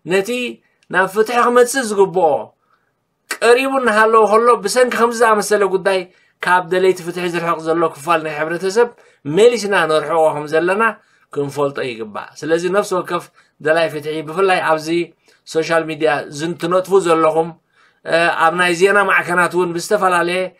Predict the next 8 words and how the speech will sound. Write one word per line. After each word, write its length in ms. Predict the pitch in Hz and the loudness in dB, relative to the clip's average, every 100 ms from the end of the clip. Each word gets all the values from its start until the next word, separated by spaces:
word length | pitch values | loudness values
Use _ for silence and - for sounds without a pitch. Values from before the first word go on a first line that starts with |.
| _ - | _ -8
ንኣሽቱን 400 | 147 170 175 190 165 | -4 -2 -2 -2 0
ዓበይትን 420 | 170 165 156 165 | -2 -4 -6 -2
ናይ 140 | 160 | 0
ዜና 220 | 156 165 180 165 | 0 0 0 0
ማዕከናት 520 | 156 156 170 170 165 _ _ _ _ - | 0 0 -2 -4 -6 _ _ _ _ -4
እ፣ 100 | 156 156 156 151 147 | 2 4 4 0 -4
ሒዝኩም 400 | 147 160 - 185 | -4 -4 0 0
ወኒንኩም 600 | 180 165 170 180 170 185 | 2 2 2 -2 2 0